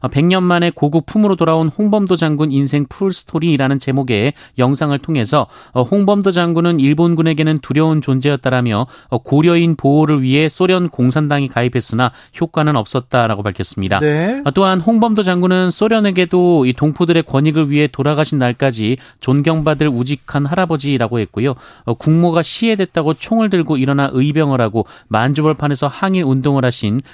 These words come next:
Speaker 1: 진정한 민초라고 평가를 했습니다. 한편 이 영상은 지금 비공개로 전환된 것으로 보입니다.
Speaker 2: 네. 독립 영웅 홍범도 장군, 왜 갑자기 공산당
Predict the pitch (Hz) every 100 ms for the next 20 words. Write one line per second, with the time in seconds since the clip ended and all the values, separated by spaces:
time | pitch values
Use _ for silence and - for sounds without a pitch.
0 | _ - 143 139 143 135 107 127 127 156
1 | 135 120 - 135 123 104 113 - 98 95
2 | 98 - - - 131 180 190 180 170 135
3 | 127 135 147 139 - 135 127 - 135 135
4 | 147 131 120 113 120 113 107 95 90 85
5 | 92 85 82 - 127 123 113 113 _ 143
6 | 160 170 208 - 135 156 170 156 147 190
7 | 202 196 185 165 139 120 131 110 _ _
8 | _ _ _ - - - _ _ - -
9 | _ 127 165 190 - - - 175 147 156
10 | 143 - 143 139 165 165 170 160 147 131